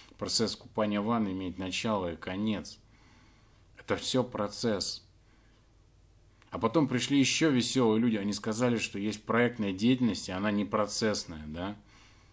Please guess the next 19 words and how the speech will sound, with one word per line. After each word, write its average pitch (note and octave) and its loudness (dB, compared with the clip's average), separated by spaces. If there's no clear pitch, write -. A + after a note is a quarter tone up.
Че, B2 0
пр-, G2+ -10
что - 0
правда, C#3+ 0
ребят, F#2+ -2
да, G#2+ 2
вообще? G2 -2
Вот F2 -8
вы G#2+ -2
мне G#2+ 0
это G2+ -6
расскажете G2 -6
человеку, G#2 -8
который G2 -6
занимается F#2 -4
автоматизацией F2+ -8
немеренное F#2 -4
количество F#2 -10
лет. A#2+ -4